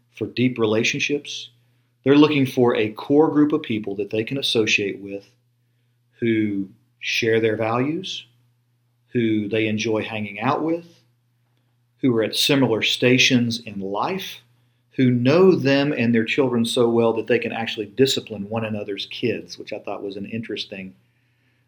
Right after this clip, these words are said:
observation that he made. And so hearing that, it prompted me to think, what is the difference between that type of community and the type of community we have in the church?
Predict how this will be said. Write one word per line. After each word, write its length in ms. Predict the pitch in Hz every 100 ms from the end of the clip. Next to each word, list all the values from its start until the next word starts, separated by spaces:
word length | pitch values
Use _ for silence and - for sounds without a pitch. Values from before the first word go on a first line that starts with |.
| _
observation 840 | 110 110 - 110 98 110 110 113 98
that 120 | 101
he 60 | 98
made. 360 | 95 92 87 _ _ _ _ _
And 140 | 127 127
so 160 | 135
hearing 460 | 113 - 196 175 120
that, 220 | 107 107
it 140 | 113 -
prompted 380 | 127 117 110
me 80 | 110
to 60 | 107
think, 260 | - 95 -
what 160 | - 269
is 140 | 240
the 60 | 131
difference 680 | 110 139 - 101 - - _ _ _ _ _
between 500 | 120 - 127 120 110
that 280 | 110 135 -
type 240 | - 139 131
of 140 | 110
community 680 | 120 120 156 127 104 110 113 _ _ _ _ _ _ -
and 100 | 127
the 60 |
type 240 | 123 135 131
of 160 | -
community 560 | - 120 131 151 131 117
we 160 | 117
have 400 | 110 110 104 104 -
in 180 | 110
the 60 | 104
church? 580 | - 110 - - -